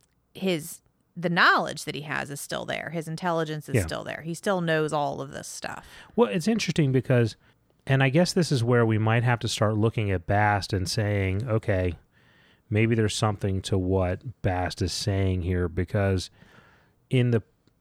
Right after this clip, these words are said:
Speaker 2: during the interludes, in the, quote, present tense, the only time we've seen, uh, Kote do anything with sympathy is when Chronicler was really just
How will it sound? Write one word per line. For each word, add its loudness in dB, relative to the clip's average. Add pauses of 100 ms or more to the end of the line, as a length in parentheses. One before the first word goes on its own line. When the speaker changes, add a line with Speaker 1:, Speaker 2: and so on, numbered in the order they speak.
(220)
Speaker 2:
during 4
the 4
interludes, 4
in 2
the, 2
quote, 2
present 0
tense, -2 (340)
the 2
only 4
time 4
we've 2
seen, 2 (640)
uh, -4 (240)
Kote 0 (1120)
do 4
anything 0 (640)
with 0
sympathy 0 (400)
is 2
when 0
Chronicler 2
was 2
really 2 (800)
just -2